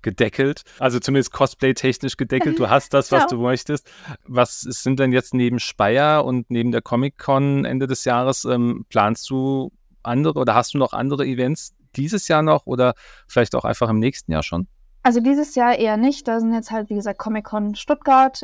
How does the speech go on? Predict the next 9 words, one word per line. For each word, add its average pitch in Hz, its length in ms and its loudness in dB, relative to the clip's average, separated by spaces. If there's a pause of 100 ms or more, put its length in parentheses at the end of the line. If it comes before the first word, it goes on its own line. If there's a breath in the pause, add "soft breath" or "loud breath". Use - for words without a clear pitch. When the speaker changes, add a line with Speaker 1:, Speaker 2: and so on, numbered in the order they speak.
Speaker 2:
im 240 500 0 (220)
Dezember 233 720 0 (440)
und 202 380 -4
Speyer 247 560 2 (140)
Ende 220 180 -2
September 247 480 2
geplant. 262 560 0 (120)
Nächstes 247 600 0
Jahr 247 520 4